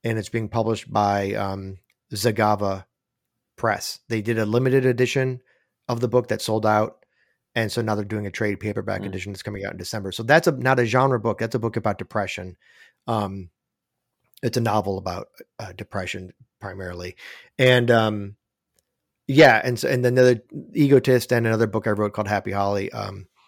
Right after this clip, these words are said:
Speaker 1: probably will never again see the light of day. But, um,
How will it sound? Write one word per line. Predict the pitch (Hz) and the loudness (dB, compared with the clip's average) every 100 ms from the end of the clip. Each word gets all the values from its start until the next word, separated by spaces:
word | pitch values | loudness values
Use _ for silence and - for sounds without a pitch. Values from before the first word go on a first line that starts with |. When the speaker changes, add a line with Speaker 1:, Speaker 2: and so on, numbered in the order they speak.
| _ _ _ _ | _ _ _ _
Speaker 1:
probably | - 123 107 | 2 4 2
will | 104 | -2
never | 101 98 98 - _ _ _ - | -4 -4 -4 -8 _ _ _ -8
again | 110 104 98 | -6 -4 -8
see | 104 | -8
the | 95 | -6
light | 98 98 | -6 -6
of | 95 | -8
day. | 101 98 | -8 -8
But, | 101 104 - - | -6 -8 -6 0
um, | 135 131 131 120 | 2 2 0 -8